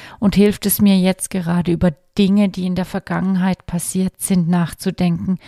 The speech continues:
und mich zu hintersinnen? Oder hilft es mir, das, was in der Zukunft ist, alles schon zu zerdenken? Oder ist es nicht hilfreich, einfach zu atmen und im Hier und Jetzt zu sein?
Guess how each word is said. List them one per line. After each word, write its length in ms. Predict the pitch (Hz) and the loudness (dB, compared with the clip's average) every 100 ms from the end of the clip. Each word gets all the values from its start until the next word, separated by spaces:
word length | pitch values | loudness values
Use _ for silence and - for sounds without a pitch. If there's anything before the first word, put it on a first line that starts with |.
| - - - | -20 -16 -4
und 100 | 185 | -2
mich 160 | 180 | -2
zu 140 | - 190 | -2 0
hintersinnen? 680 | 180 180 - 190 180 180 - - - - | 2 0 0 0 0 -2 -4 -16 -8 0
Oder 480 | 196 190 190 185 - - _ | 2 2 2 0 -4 -16 _
hilft 400 | 202 196 - 190 | -4 -4 -6 -14
es 180 | - 190 | -12 -8
mir, 600 | 190 190 190 185 - - | -4 -2 -2 -4 -6 -12
das, 260 | 190 180 - | -14 -12 -12
was 140 | 185 | -12
in 100 | - | -10
der 160 | 185 180 | -10 -12
Zukunft 640 | - 202 - 180 165 - | -14 -16 -14 -16 -16 -14
ist, 240 | 175 - - | -12 -10 -8
alles 280 | 180 175 - | -8 -6 -6
schon 200 | 185 - | -6 -6
zu 180 | 170 | -12
zerdenken? 800 | - 185 175 175 175 202 220 226 - - - - - | -8 -6 -4 -2 -2 -4 -4 -4 -6 -16 -20 -12 -4
Oder 200 | 196 156 | 0 0
ist 180 | - | -4
es 140 | 185 - | -6 -2
nicht 240 | 196 - | -2 0
hilfreich, 560 | 185 180 - 180 170 - | 0 0 -2 -2 -2 -2
einfach 400 | 180 165 175 - | -4 -4 -8 -10
zu 220 | - - | -10 -6
atmen 560 | 160 165 - 185 175 - | -4 -4 -4 -4 -2 -2
und 240 | 175 170 | -4 -2
im 100 | 165 | -2
Hier 240 | 170 170 | 0 2
und 160 | 170 156 | 0 -2
Jetzt 360 | 170 - - - | -4 -4 -8 -8
zu 100 | 185 | -6
sein? 520 | 175 165 160 160 | -2 0 0 -2